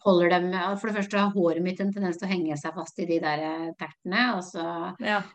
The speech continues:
Speaker 1: ja, setter jeg dem oppå her, så sitter håret, altså oppå huet, og så setter det seg der fast i de,
Speaker 2: Ja,
Speaker 1: og
Speaker 2: det
Speaker 1: så
Speaker 2: er litt klønete når man har, eh, hår i strikk.
Speaker 1: Mm.
Speaker 2: For da <laughs> setter
Speaker 1: Nettopp.
Speaker 2: disse dingsene på brillene seg fast.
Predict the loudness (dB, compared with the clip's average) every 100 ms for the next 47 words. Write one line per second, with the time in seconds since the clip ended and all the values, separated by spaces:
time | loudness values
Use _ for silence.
0 | _ -4 -4 0 0 2 2 2 2 2
1 | 2 0 -6 -8 -4 0 0 0 -2 -4
2 | -4 -2 0 -2 -4 -6 -12 -8 -6 -4
3 | -2 -2 -2 -4 -10 -6 2 4 4 4
4 | 2 4 4 2 2 0 -4 -2 0 2
5 | 0 -2 -2 -2 -2 -2 -2 -2 0 -2
6 | -2 -2 -2 -2 -4 -8 -10 -18 -20 _
7 | _ -2 0 0 -2 -6 -4 -2 -2 -4
8 | -12 -6 0 0 0 -2 -2 -2 0 -2
9 | 2 -2 0 -2 -2 -2 0 2 0 -4
10 | -8 -6 -2 -2 -2 -6 -6 -4 -6 -8
11 | -20